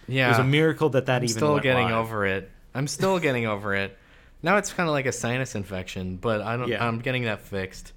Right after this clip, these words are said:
Speaker 2: And then I got pink eye over it. So, yeah, so that, that was a, like, definitely a, an emotional, like, struggle, but we got, we got something up,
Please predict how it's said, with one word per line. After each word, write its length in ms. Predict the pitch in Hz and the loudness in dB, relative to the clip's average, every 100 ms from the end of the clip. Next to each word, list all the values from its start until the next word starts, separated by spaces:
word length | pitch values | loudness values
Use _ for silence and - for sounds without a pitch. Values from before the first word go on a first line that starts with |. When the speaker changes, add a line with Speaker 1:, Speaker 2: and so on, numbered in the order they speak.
| - - - | -20 -20 -6
Speaker 2:
And 100 | 123 | 0
then 80 | 170 | 2
I 40 | |
got 160 | 175 151 | 2 0
pink 220 | 151 147 | 0 2
eye 220 | 120 101 | 2 4
over 300 | 95 92 92 | 2 -2 -4
it. 180 | 85 85 | -6 -6
So, 380 | - 131 120 110 - - - - - - - - | 0 4 4 2 -6 -20 -20 -20 -20 -20 -20 -10
yeah, 260 | 107 98 87 | -6 -4 -4
so 240 | - 135 | -2 0
that, 220 | 123 147 123 | 2 2 2
that 100 | 156 | 0
was 140 | 139 | 2
a, 60 | 135 | 2
like, 280 | 123 120 | 2 0
definitely 540 | - 120 120 107 104 104 | -2 -2 -2 -4 -4 -4
a, 200 | 92 87 - _ - | -4 -6 -12 _ -8
an 120 | 117 | -4
emotional, 800 | 110 110 113 117 110 104 101 95 | -2 -2 -4 -4 -2 0 -2 -4
like, 220 | 92 87 | -6 -8
struggle, 500 | - 117 107 95 90 | -6 -2 0 0 -2
but 160 | 87 117 | -2 -2
we 140 | 147 | 0
got, 280 | 165 160 160 | 0 0 -2
we 120 | 135 | -2
got 180 | 151 - | -2 0
something 400 | - 135 110 98 | 0 0 -2 -4
up, 240 | 85 82 | -6 -10